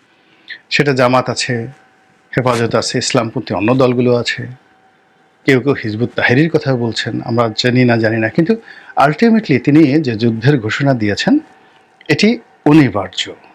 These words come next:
তার বক্তব্য অনুযায়ী। সেকেন্ড যেটি বলা হচ্ছে সেটি হলো এই যুদ্ধ করার জন্য, সর্বাত্মক যুদ্ধ করার জন্য তাদের প্রস্তুতি আছে।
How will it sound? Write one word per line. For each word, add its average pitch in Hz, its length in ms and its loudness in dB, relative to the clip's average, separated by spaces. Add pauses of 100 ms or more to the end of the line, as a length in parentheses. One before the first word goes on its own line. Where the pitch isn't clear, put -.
তার 113 160 0
বক্তব্য 101 440 -10
অনুযায়ী। 104 300 -14 (1200)
সেকেন্ড 175 640 2 (960)
যেটি 123 440 2
বলা 107 280 0
হচ্ছে 87 280 -6
সেটি 156 260 0
হলো 180 260 2 (120)
এই 180 260 4
যুদ্ধ 123 380 0
করার 104 320 -2
জন্য, 101 360 -2 (600)
সর্বাত্মক 147 640 0
যুদ্ধ 107 240 -8
করার 104 260 -2
জন্য 143 220 0
তাদের 113 440 0 (720)
প্রস্তুতি - 520 -2
আছে। - 280 -8